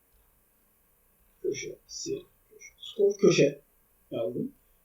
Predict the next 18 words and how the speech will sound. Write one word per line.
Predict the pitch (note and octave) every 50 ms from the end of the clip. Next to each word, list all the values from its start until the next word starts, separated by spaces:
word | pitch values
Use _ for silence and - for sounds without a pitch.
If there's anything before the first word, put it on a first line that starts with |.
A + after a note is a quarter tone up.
| _ _
Bunu | C#4 D#4+ G4 G#4
tanımlıyorum. | - E4 B3+ G3 F3+ D#3 C3+ C3 C3+ F3+ - - -
Hemen | - C4+ D#4 E4+ D#4+ C#4 F4+ F#4+ - - _ _ _ _ _
Turtle'dan | - - B3 B3 B3 A#3+ G#3+ F#3 D#3+ D#3+ D#3+ - - - - _ _ _ _ _ _ _ _ _ _ _ _ _ _ _ _ _ _ _ _ _ _ _ _ _ _ _ _ _ _ _ _ _
Turtle'ı | - A3 A3 G#3 - - - C3+
ekliyorum. | C3+ C3+ - - - - - - - - - - _ _ _ _ _ - - _ _ _ _ _ _ _ _ _ -
Bunun, | C#3 C#3+ C#3+ E3 E3 E3 D#3+ - _ _ _ _ _ _ _ _
bu | F#3+ G3+ A3 - -
Turtle | - B3 A#3+ A#3+ A#3 - A3+ F#3+ F3+ D3+ - - - - _
penceresinin | - F3+ F3 F3 F3+ E3+ E3 - - A3 A#3 G#3
üstüne | F#3 F3+ - - F#3 F#3 F#3 F#3 E3+ D#3 - - - _ _ _ _ _ _ _ -
anlamına | C#3+ C#3 C3 A#2+ A#2 A#2+ A#2 A#2
geliyor | A#2 A2 A2 A2+ A#2+ A2+ A2 A2
bu | A2+ A2 G#2+ - - B2+
yazım. | B2 A#2 A#2+ - F3+ C4+ C#4+ - _ _ _ _ _ _ _ _ _ _ _ _ _ _ _ _ _ _ _ _ _ _ _
Bunun | D4 D#4+ E4+ - D4+ D4+ -
tabi, | - D#4 B3 A3 A3 C4 C#4+ - - - - _ _ _ -
e, | F3+